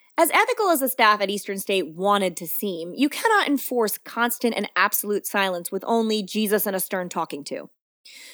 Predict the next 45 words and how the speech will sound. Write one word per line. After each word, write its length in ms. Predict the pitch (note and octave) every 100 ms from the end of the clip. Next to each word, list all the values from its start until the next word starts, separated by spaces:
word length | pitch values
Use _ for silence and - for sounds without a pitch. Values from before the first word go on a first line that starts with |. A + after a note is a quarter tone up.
| - -
No. 280 | B3+ F3 - _ - - -
As 160 | - C4+
much 220 | D#4+ G4
as 120 | G#4
they 120 | G4 F4+
like 220 | D#4+ D4+
to 100 | A3+
say 680 | - - E4 E4+ F#4 G4 - _ _
there 140 | D#4+ D#4
was 180 | D4+ B3+
no 220 | C4+ C#4
physical 420 | - C4+ C#4+ C4+
punishment 460 | - C4 C4+ C4+ C4
enforced 400 | B3 B3+ C4 C4
at 60 |
Eastern 260 | B3+ - B3+
State, 220 | C4+ C4
and 80 | G#3
that 100 | -
was 100 | G3
one 140 | G3+
of 80 | F#3+
their 100 | F3
tenets. 320 | - F3 D3
They 80 | E3+
were 60 | E3
like, 140 | D#3
"We 220 | F3+ D4+ D#4
don't 220 | C4+ A3
hurt 260 | A#3+ A3+
people. 340 | - F3 E3+ E3+
We 120 | E3+
just 200 | F3 - _
put 180 | - B3+
'em 120 | C4+
in 100 | B3+
a 40 | G#3+
room 240 | B3 B3+
by 140 | A#3
themselves 460 | G#3 G3 A#3+ B3 A#3+
and 80 | F#3
then 120 | F3
they 100 | D#3
get 280 | - C4+ C4+
better." 300 | G3+ D3+